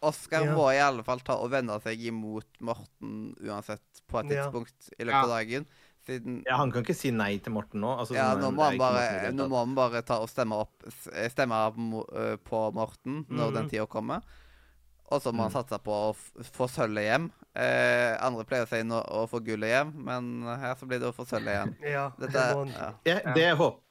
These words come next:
Speaker 4: det jeg håper skjer, er at de har samme type, eh, belønning for oppgaven som i fjor, eh, eller i forrige sesong, at de får vite hvem er, altså, du får lov å velge en som er forræder, eh,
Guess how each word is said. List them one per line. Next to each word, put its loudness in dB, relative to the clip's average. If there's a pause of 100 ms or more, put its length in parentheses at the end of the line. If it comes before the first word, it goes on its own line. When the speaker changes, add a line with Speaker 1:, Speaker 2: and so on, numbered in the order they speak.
(100)
Speaker 4:
det -12
jeg 2
håper 0
skjer, -2
er 0
at -6
de -4
har -4
samme -6
type, -10
eh, -2
belønning -4
for -4
oppgaven -6
som -8
i -10
fjor, 0 (240)
eh, 0
eller -2
i 0
forrige -4
sesong, -2
at -10
de -4
får 0
vite -8
hvem -2
er, -4
altså, -2 (200)
du -6
får -2
lov 2
å -8
velge -2
en -2
som -6
er -6
forræder, -4 (560)
eh, 2